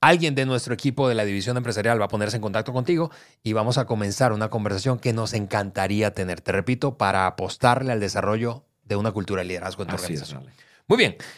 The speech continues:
Speaker 1: Juan, ahora sí, vamos a entrarle a este primero de los tres, voy a llamarlo de esta forma, componentes, Juan, elementos, ¿verdad? De,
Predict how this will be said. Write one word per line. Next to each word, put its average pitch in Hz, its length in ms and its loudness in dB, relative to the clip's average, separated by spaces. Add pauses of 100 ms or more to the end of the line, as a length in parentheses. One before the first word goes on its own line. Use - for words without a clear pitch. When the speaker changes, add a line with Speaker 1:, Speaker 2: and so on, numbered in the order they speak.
(200)
Speaker 1:
Juan, 196 200 8
ahora 208 240 8
sí, 147 160 2
vamos 156 240 2
a 240 60 2
entrarle 233 580 4
a 175 380 4
este 160 800 2
primero 208 520 6
de 165 220 0
los 156 320 0
tres, 175 340 4
voy 139 180 2
a 156 100 4
llamarlo 151 600 0
de 160 60 2
esta 151 220 -2
forma, 156 420 2
componentes, 123 920 2
Juan, 95 220 0
elementos, 98 760 2
¿verdad? 104 320 2
De, 131 400 0